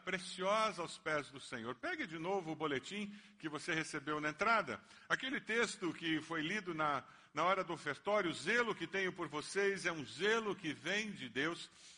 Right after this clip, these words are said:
É esse zelo, esse cuidado que nós, da liderança maior da igreja, temos por você, pela sua alma, pelo seu crescimento espiritual, é que tem feito nós buscarmos materiais como esse, tem,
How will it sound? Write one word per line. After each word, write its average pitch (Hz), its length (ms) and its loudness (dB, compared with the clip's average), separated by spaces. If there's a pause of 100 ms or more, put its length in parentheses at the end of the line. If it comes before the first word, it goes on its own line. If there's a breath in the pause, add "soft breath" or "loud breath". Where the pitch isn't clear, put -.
É 170 140 2
esse 220 260 0
zelo, 196 440 2
esse 175 200 -2
cuidado 190 760 0
que 156 120 -6
nós, 170 400 2
da 156 120 0
liderança 156 580 -2
maior 151 340 -2
da 151 80 -4
igreja, 156 400 -2
temos 170 400 -6 (280 loud breath)
por 240 160 -4
você, 214 440 0
pela 175 240 0
sua 208 300 2
alma, 185 400 6
pelo 180 260 -4
seu 226 220 -2
crescimento 190 560 -2
espiritual, 175 760 0 (320 loud breath)
é 180 80 4
que 190 140 0
tem 208 160 -2
feito 208 580 0 (300 loud breath)
nós 190 240 0
buscarmos 202 680 2
materiais 185 600 2
como 180 280 -2
esse, 190 420 0
tem, 180 340 -4